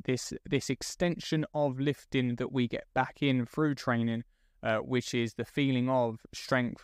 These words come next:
resilience, robustness, um, and all of those other sort of attributes. So really, really important that I think that deadlifts have a place in that exercise list. And that brings us to our fifth exercise. Now, my fifth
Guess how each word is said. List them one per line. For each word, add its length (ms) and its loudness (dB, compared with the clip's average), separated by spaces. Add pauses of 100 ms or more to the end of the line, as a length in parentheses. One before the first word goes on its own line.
(140)
resilience, 600 0
robustness, 680 0 (340)
um, 180 0
and 120 -8
all 180 4
of 80 -2
those 320 4
other 320 4 (160)
sort 220 -8
of 160 -2
attributes. 560 -6 (240)
So 160 0
really, 360 4
really 180 4
important 460 0
that 100 0
I 200 2
think 260 -2
that 160 -6
deadlifts 360 2
have 140 0
a 60 -4
place 460 -2
in 220 -2
that 220 -4 (260)
exercise 640 0
list. 320 -6 (640)
And 200 2
that 140 2
brings 280 2
us 220 0 (100)
to 240 2
our 220 2
fifth 420 -2 (300)
exercise. 760 -2
Now, 80 0
my 160 0
fifth 300 -2